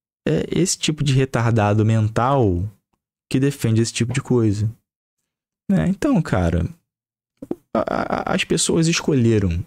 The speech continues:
isso aí. Né? As pessoas escolheram e, e muita gente ficou em cima do muro também, né? Também sabia que isso aqui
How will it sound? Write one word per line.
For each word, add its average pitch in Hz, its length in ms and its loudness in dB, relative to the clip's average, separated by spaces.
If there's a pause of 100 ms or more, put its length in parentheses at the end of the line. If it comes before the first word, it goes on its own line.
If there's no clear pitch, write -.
(140)
isso - 220 -2
aí. 85 180 -2 (880)
Né? 95 200 0
As 110 160 -2
pessoas 113 340 0
escolheram 113 720 0 (480)
e, 104 640 2
e 104 180 2
muita 131 280 2
gente 123 260 -2
ficou - 180 -4
em 113 60 2
cima 110 320 2
do 98 100 2
muro 117 420 4
também, 110 760 2 (720)
né? 92 300 2
Também 98 300 2
sabia 104 480 2
que 95 200 0
isso 98 200 0
aqui 90 360 -2